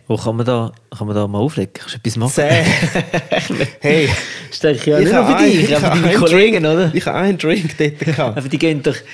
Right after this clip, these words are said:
Speaker 2: Stell dir vor, wenn ich würde zehn Drinks
Speaker 1: Ja, die
Speaker 2: nehmen.
Speaker 1: machen das richtig.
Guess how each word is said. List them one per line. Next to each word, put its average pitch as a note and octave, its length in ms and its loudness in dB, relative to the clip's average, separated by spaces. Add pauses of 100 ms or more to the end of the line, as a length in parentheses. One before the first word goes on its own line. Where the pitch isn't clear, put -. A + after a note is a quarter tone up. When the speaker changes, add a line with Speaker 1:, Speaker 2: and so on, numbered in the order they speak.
(260)
Speaker 2:
Stell G3 220 0
dir F#3+ 80 0
vor, D#3+ 200 2
wenn D#3 120 2
ich F3+ 180 0
würde B2+ 300 -2
zehn C3 640 0
Drinks C3 320 -4
Speaker 1:
Ja, - 160 -6
die - 60 -8
Speaker 2:
nehmen. F#2+ 160 -4
Speaker 1:
machen B2+ 220 -2
das A#2 200 -6
richtig. - 480 -6